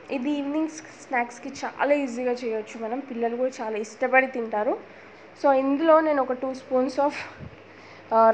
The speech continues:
రైస్ ఫ్లోర్ and బియ్యం పిండి and టూ స్పూ-, టూ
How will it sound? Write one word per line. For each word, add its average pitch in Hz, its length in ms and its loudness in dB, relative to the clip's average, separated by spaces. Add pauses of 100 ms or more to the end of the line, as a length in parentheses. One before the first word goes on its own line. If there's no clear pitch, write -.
రైస్ 226 220 6 (100)
ఫ్లోర్ 311 280 6 (240)
and 233 140 0 (120)
బియ్యం 254 340 4
పిండి 254 280 2 (1160)
and 294 180 8
టూ 277 60 2 (120)
స్పూ-, - 220 0 (520)
టూ 302 80 2